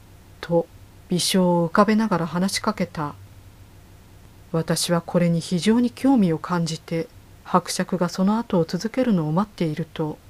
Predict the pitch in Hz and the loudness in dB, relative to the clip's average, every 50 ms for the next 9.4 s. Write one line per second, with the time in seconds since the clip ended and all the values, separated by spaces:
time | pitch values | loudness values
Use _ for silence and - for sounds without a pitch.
0 | - - - - - - - - 170 165 165 - - - 190 175 - - 180 165 | -20 -20 -20 -20 -20 -20 -4 2 2 2 4 2 2 2 2 0 2 0 -2 2
1 | - 190 185 160 160 - - 190 180 165 180 175 - - 170 - - 202 190 202 | 2 2 0 0 -2 -4 -4 -2 0 0 0 0 0 -2 -6 0 0 2 2 4
2 | 196 185 202 180 170 202 214 220 - - 240 208 190 - 165 160 156 147 - 156 | 4 2 2 2 2 2 2 2 0 0 0 0 0 0 -2 -2 -2 -4 -4 -6
3 | 156 160 - - - - - - - - 180 170 - - - 180 - - 180 175 | -6 -6 -8 -16 -20 -20 -20 -20 -8 -6 -6 -6 -6 -6 -6 -8 -6 -2 -2 -2
4 | 170 170 - 185 180 180 180 175 175 175 180 175 180 175 175 214 240 - - 202 | -2 -2 0 0 0 2 2 2 2 2 2 2 2 2 2 2 0 -2 -4 -4
5 | - - - 170 160 160 - - - - 156 156 - - - - - - - - | -4 -2 -4 -4 -6 -6 -8 -10 -8 -8 -8 -8 -10 -18 -20 -20 -20 -20 -20 -20
6 | - - - - - - - - - - - - - - - - - - - - | -20 -20 -20 -20 -20 -20 -20 -20 -20 -20 -20 -20 -20 -20 -20 -20 -20 -10 -4 -2
7 | 170 160 - 175 - - 180 175 165 151 170 - - - - 208 - 233 214 214 | -2 -2 -2 -4 0 0 0 0 0 -2 -6 -8 -6 -4 -4 -2 0 2 2 2
8 | 208 - 208 - 233 214 233 220 190 170 160 160 165 - - 240 240 240 254 254 | 2 0 -2 -2 2 4 6 6 6 4 2 0 -2 -2 0 0 2 2 4 2
9 | 262 262 262 - 175 - - | 2 0 0 -2 -2 -2 0